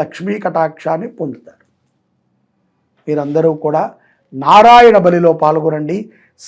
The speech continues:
సెప్టెంబర్ ఇరవై తొమ్మిదవ తారీఖు ఆదివారము ద్వాదశి జరిగేటువంటి ఈ యొక్క నారాయణ బలిలో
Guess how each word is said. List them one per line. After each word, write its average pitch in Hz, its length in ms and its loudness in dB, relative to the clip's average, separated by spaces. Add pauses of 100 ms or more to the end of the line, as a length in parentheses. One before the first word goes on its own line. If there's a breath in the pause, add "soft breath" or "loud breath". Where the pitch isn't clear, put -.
సెప్టెంబర్ 220 720 4 (340)
ఇరవై 240 280 6 (120)
తొమ్మిదవ 196 380 4 (120)
తారీఖు 196 420 4 (680 soft breath)
ఆదివారము 208 680 4 (180)
ద్వాదశి 185 600 0 (520)
జరిగేటువంటి 160 600 -6
ఈ - 60 -6
యొక్క 143 140 -14 (120)
నారాయణ 143 400 -8
బలిలో 151 260 -8